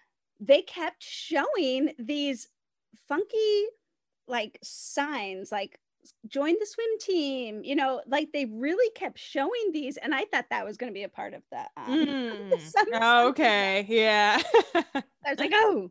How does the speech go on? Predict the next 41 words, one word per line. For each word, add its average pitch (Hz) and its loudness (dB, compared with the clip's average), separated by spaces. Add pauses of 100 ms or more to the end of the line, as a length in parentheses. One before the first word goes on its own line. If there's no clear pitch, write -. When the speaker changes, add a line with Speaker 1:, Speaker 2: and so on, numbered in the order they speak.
Speaker 1:
they 320 -2
keep 339 6
showing." 311 -2 (240)
But 254 -4
that's 330 2
when 392 0
I 254 0 (100)
overthink 262 2
it 175 -6
instead 214 -10
of 208 -10
just, 214 -8
like, 170 -4
Speaker 2:
Oh, 160 -6
yeah. 143 -8
Speaker 1:
enjoy 180 -14 (280)
the - -10
Speaker 2:
I 165 -4
Speaker 1:
movie. 160 -10
Speaker 2:
know. 147 -10 (100)
Speaker 1:
<laughs> 359 -6
Yeah. 277 -4 (540)
Speaker 2:
<laughs> - -10 (500)
But 247 6
yeah, 247 8
as 233 4
soon 311 6
as 330 6
I 302 10
saw 277 6
that 262 6
pin, 254 6
I 214 6
was 196 0
like, 196 2
"Oh, 240 6
here 262 4
we 302 2
go." 302 2 (180)
Speaker 1:
I 285 2
know. 370 6